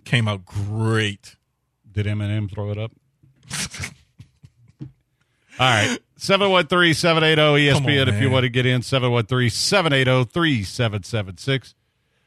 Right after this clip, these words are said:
Speaker 2: And, um, H-Town Players, Fred Texans filling the tight end wide receiver look at, for that tight end from the Chargers. Um,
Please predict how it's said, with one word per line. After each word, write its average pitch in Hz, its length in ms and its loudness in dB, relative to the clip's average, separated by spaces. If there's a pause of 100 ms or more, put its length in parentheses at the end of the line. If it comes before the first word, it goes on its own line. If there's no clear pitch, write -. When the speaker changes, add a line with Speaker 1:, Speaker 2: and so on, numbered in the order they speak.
(200)
Speaker 2:
And, 107 280 0
um, 95 440 -2 (680)
H-Town 104 320 -4
Players, 107 460 -6
Fred 113 180 -2
Texans 110 320 -4
filling 113 240 -2
the 92 60 -8
tight 113 280 -2
end 110 400 -4
wide 110 220 -2
receiver 104 380 -6
look 98 260 -8
at, 95 80 -14 (180)
for - 80 -20
that 92 140 -10
tight 107 200 -4
end 98 120 -8
from 90 120 -18
the 85 60 -10
Chargers. 90 580 -6 (680)
Um, 104 560 0